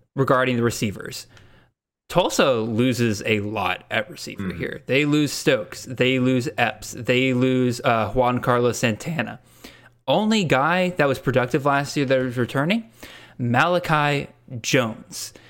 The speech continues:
Speaker 1: And he was the number, I think he was third in receiving yards, but easily the, like, fourth option when it came to touchdowns. The slot receiver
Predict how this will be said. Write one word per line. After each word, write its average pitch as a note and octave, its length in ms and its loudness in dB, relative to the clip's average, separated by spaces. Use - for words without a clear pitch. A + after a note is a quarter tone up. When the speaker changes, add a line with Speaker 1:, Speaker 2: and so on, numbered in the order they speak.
Speaker 1:
And B2+ 220 2
he D#3+ 140 2
was D#3 360 2
the C3 360 2
number, B2+ 540 2
I C#3 160 2
think F3 160 0
he F#3+ 40 2
was C#3+ 140 -2
third F#3 360 0
in E3 180 0
receiving C#3+ 540 0
yards, A#2 360 2
but B2 220 0
easily C#3 440 2
the, A#2 160 0
like, A#2+ 180 0
fourth C#3 380 0
option B2 420 2
when A#2 140 2
it A#2 80 0
came A#2+ 300 0
to A#2 120 -2
touchdowns. C#3 840 0
The C#3 220 2
slot E3+ 480 0
receiver A#2+ 600 0